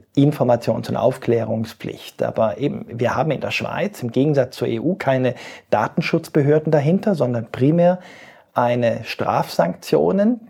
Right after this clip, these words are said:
bei vielen Tatbeständen, wie eben dem Auskunftsbegehren. Und dann kann der hässige Kunde dann zur nächsten gelegenen Polizeidienststelle gehen und sagen,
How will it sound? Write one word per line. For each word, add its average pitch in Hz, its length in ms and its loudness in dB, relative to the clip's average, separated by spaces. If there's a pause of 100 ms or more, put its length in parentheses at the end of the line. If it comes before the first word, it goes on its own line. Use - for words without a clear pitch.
bei 156 160 0
vielen 185 680 -2
Tatbeständen, 170 920 -4
wie 135 220 -2
eben 135 160 -4
dem 120 160 -2
Auskunftsbegehren. 139 1000 -4 (400)
Und 123 140 -4
dann 120 140 0
kann 123 260 -2
der 135 100 4
hässige 139 480 -2
Kunde 135 380 -2
dann 135 300 -4 (640)
zur - 100 -2
nächsten 131 560 -4 (300)
gelegenen 123 460 0
Polizeidienststelle 135 840 -4
gehen 107 240 -8
und - 120 -14
sagen, 117 340 -8